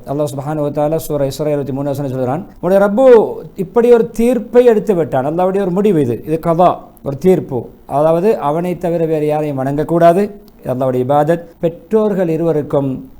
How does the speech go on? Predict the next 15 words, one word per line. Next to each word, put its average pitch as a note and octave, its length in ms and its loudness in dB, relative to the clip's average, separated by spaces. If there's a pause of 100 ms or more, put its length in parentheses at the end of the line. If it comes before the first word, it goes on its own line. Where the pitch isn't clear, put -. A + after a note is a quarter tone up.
(140)
நல்லுபகாரத்தோடு D3+ 880 -2
நடக்க C3+ 320 -4
வேண்டும், A#2 380 -4
இது C3 160 -2
அல்லாஹ் D#3 440 -2 (120)
எடுத்த D3+ 440 -4
முடிவு, C#3+ 580 -4
அல்லாஹ்வுடைய C#3 600 -4 (120)
ஒரு D#3+ 200 0
ஆணித்தரமான E3 800 2
தீர்ப்பு, G3+ 480 0
கட்டளை. D#3 460 -2 (160)
இனி G3 120 -2
அல்லாஹ்வை B3 420 6
நீங்கள், A3+ 640 2